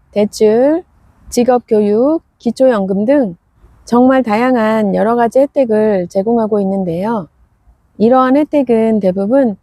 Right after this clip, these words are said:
한국 사람들에게만 적용되는 것이고 외국인들은 대부분 혜택을 받을 수가 없습니다. 그런데 만약 한국에서 오랫동안 거주하실 계획이시거나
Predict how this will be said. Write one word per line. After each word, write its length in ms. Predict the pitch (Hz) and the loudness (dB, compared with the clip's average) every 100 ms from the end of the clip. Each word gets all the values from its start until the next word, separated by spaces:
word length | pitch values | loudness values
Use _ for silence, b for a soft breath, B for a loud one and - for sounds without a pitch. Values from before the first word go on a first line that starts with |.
| _ _ | _ _
한국 280 | - 294 285 | -4 -2 -2
사람들에게만 1120 | 302 294 285 240 220 208 185 185 196 262 294 | -4 -2 0 0 0 -2 -2 -2 -4 -2 -2
적용되는 560 | 269 196 220 220 208 208 | -2 -4 -2 -2 -2 -2
것이고 560 | 190 170 196 269 254 190 _ _ - | -4 -6 -4 0 0 -2 _ _ -6
외국인들은 960 | 202 233 294 277 240 214 202 226 233 | -4 -2 0 0 2 0 0 0 -2
대부분 640 | 202 185 202 233 277 220 156 _ 285 | -2 -2 -2 -2 -2 -2 -8 _ -8
혜택을 340 | 285 311 302 | -4 -2 -2
받을 260 | 247 190 220 | -2 -6 -6
수가 280 | - 226 | -4 -4
없습니다. 800 | 160 - 220 175 175 190 175 - _ _ _ _ _ | -4 -4 -4 -4 -2 -4 -6 -10 _ _ _ _ _
그런데 420 | 226 254 269 269 | 0 2 4 2
만약 640 | 247 190 196 202 233 220 | 2 -2 -4 -4 -4 -6
한국에서 760 | 254 262 247 190 190 240 214 160 _ _ _ | -6 -4 -4 -6 -6 -6 -6 -10 _ _ _
오랫동안 960 | 202 233 294 285 247 208 220 220 180 175 | -4 0 0 0 0 0 -2 -2 -4 -6
거주하실 560 | 180 185 226 220 220 | -6 -4 -2 -2 -4
계획이시거나 1160 | 196 185 208 208 185 - 196 180 175 190 262 | -2 0 0 0 -2 -4 -6 -6 -4 -4 -2